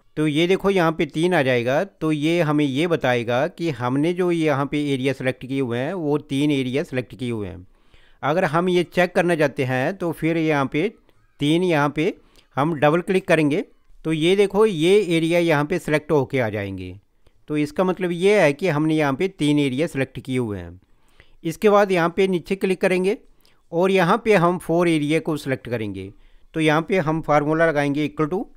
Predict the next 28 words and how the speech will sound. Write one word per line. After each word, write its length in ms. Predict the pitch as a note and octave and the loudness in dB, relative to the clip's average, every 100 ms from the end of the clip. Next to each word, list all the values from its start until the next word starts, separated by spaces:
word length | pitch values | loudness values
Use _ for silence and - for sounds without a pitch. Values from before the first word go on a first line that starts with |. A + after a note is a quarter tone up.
| - D3+ | -14 -10
equal 360 | D3+ - G#3 | -6 -2 -2
to 140 | G3+ G3+ | 0 0
के 200 | G#3 F#3 | 0 2
बाद 260 | E3 D#3+ | 2 2
हम 260 | D3 C#3+ D3+ | 0 0 0
यहाँ 200 | C#3+ C3+ | 2 0
पे 120 | D#3 D3+ | -4 -4
एरिया 300 | C#3+ C3+ D#3 | -2 0 -2
लिखेंगे। 420 | D#3+ - E3 F#3 - _ _ _ _ _ - - - - - - - | -2 -2 -2 -2 -6 _ _ _ _ _ -20 -20 -20 -20 -20 -20 -10
ये 100 | B2+ | -6
देखो, 200 | C3+ D3+ | -4 -4
एरिया 340 | D#3+ D3+ D3 D#3+ | -4 -2 -2 -2
नीचे 320 | D3+ E3+ E3+ | -4 -2 2
आ 120 | E3 | 2
जाएगा, 360 | D#3+ D#3+ F3 G#3 - _ _ - | 2 0 -2 -6 -12 _ _ -8
यहाँ 240 | B2 C#3+ E3+ | -2 0 0
पे 160 | F#3+ | 0
डबल 220 | E3+ F3 | 2 2
क्लिक 240 | E3+ F#3 F#3 | 0 -4 -2
किया, 240 | F#3+ G#3+ - - - - - - | 0 0 -4 -18 -20 -20 -20 -10
डबल 280 | A#2 D3 G3+ | -2 0 2
क्लिक 240 | G#3 A3 G#3 | 0 -2 0
करने 200 | D#3+ C#3+ | 0 0
के 120 | C3+ | 0
बाद 220 | C3+ C3+ | 0 -2
ब्रैकेट 520 | A#2+ C#3 C#3 G3 G#3 - _ _ _ _ _ | -2 -4 -2 -4 -6 -16 _ _ _ _ _
स्टार्ट 320 | - - C#3 D3 | -10 -2 0 0
की। 180 | F3 | -4